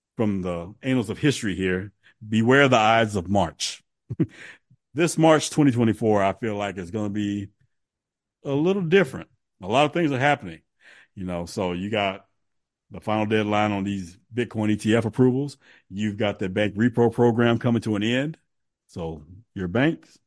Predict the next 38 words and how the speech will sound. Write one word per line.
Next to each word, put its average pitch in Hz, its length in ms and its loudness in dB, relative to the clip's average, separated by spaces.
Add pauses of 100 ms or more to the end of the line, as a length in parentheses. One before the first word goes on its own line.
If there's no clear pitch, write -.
your 110 160 -10
little 117 160 -4
regional 131 300 2
banks 165 260 -4
might 175 180 -8
be 208 80 -10
in 220 60 -8
trouble. 233 380 -12 (680)
You 110 140 -4
got 113 200 0
the 98 60 -10
Fed. 151 400 4
I 135 80 6
believe 127 260 4
they're 135 100 4
coming 131 240 4
that 131 140 6
month 127 360 0
with 107 440 -6 (360)
either 117 280 0
they're 107 200 2
gonna 101 200 -4
raise 123 360 2
rates, 156 340 0 (140)
cut 165 260 -6
rates, - 560 -2 (260)
or 117 260 4
keep 131 260 0
'em 120 100 0
steady. 107 400 -2 (340)
I - 60 -12
have 90 120 -4
a - 20 -2
feeling 113 260 4
they're 113 80 4
gonna 113 80 2
cut 127 260 -2
rates. - 420 -10